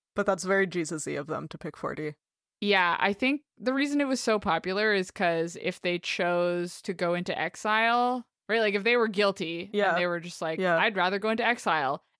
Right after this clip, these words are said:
Speaker 2: everything they owned went to the church. <laughs>
Speaker 1: Ah, yes, okay.
Speaker 2: And
Speaker 1: The church
Speaker 2: land.
Speaker 1: was like, "Yeah, I know you
Speaker 2: Yeah.
Speaker 1: should do that for sure."
Speaker 2: Yeah, pretty wild.
Speaker 1: <laughs>
Speaker 2: Apparently, if they were going into exile, they would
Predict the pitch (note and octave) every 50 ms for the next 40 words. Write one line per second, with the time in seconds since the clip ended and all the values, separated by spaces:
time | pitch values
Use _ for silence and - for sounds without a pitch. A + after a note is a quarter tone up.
0 | - - A#3+ C4+ D4 C#4+ - D4+ C#4 B3+ A3 D#3 F#3+ G3 G3 F#3 E3+ D#3+ F3 F3
1 | F3 - E3+ D#3 D#3 - - - - - - - - - - B3+ - _ _ _
2 | _ - A#3 - _ _ _ _ _ - G3 G3 F#3 F3+ E3+ - - F#3+ F#3 E3
3 | D#3 - - - F3+ - E3 D#3 E3 D3 _ _ - - F#3+ G3 G3 F#3 F#3 F3+
4 | F3 F3+ G3+ F3+ F3 F#3+ F3+ F#3 F#3 E3+ - - D#3+ D#3 D#3+ E3 E3 D#3+ D#3+ D#3+
5 | D#3+ D#3 D#3 D#3 D3+ C#3 G2 - - - D3 D3 D3+ C#3 - - B2 - - D3
6 | D#3 D3+ D3 D3+ - - E3+ F3+ - - D#3 E3 F3 _ _ - - F#3 E3+ D3+
7 | C#3+ B2+ G#2 G2+ F2+ F#2+ - - _ _ _ - - - - G#3 - - E4+ -
8 | - - - - - C#4+ - _ - - _ _ _ _ _ _ _ _ _ -
9 | F#3+ - - F#3+ G#3+ A#3 A#3+ B3 B3+ C#4 C#4+ C#4 C4 B3 G3+ - _ - G3+ -
10 | - G#3 G3 F#3+ F#3 E3+ - - - F3 F#3 F3+ - F#3 E3+ E3+ F3 F#3 F#3 G#3
11 | F#3+ - E3+ E3 - - - - G3 G3+ G#3 A3 A3+ A#3 A#3 A3+ - _ _ _
12 | _ _ _ _ _ - G#3+ G3+ G3 G3 G3 G3 F#3+ E3 - -